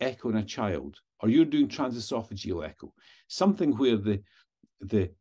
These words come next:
heart is near the probe, so you've got less, the beam has got less distance to travel,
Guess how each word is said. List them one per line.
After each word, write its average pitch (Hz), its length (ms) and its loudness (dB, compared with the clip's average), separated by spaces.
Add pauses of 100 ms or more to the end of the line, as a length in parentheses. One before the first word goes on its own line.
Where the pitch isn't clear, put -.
(240)
heart 143 420 0
is 95 140 -2
near 135 360 6
the 101 120 -2
probe, 78 460 -10
so - 100 -12
you've 95 100 -4
got 101 100 -6
less, 123 360 -2 (120)
the 107 100 -8
beam 135 260 -2
has 110 100 0
got 92 160 -4
less 107 260 0
distance 98 340 -8
to 95 100 -16
travel, 98 500 -4